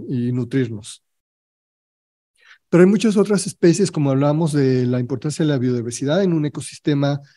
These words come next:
hay muchas especies, no todas tienen mercado, no todas se consumen. Sin embargo, forman parte de cadenas tróficas o de, de servicios ecosistémicos de la naturaleza misma,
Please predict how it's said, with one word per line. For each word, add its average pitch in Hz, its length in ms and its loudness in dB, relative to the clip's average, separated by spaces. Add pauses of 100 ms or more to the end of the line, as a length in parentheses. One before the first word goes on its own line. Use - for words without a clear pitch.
(120)
hay 135 120 -2
muchas 139 320 -4
especies, - 640 -2
no 151 240 -2
todas 143 420 -2
tienen 135 280 -4
mercado, 139 580 -6 (540)
no 131 200 -6
todas 135 320 -2
se 120 300 -6
consumen. 160 720 -4 (680)
Sin 202 240 0
embargo, 185 420 2 (160)
forman 156 320 -2
parte 147 320 -4
de 151 220 0
cadenas 131 400 -6
tróficas 185 760 -6
o 123 280 -8
de, 117 320 -8 (160)
de 117 520 -10 (220)
servicios 139 420 -6
ecosistémicos 151 920 -4 (1120)
de 151 240 0
la 151 240 0
naturaleza 147 640 -4
misma, 143 580 -4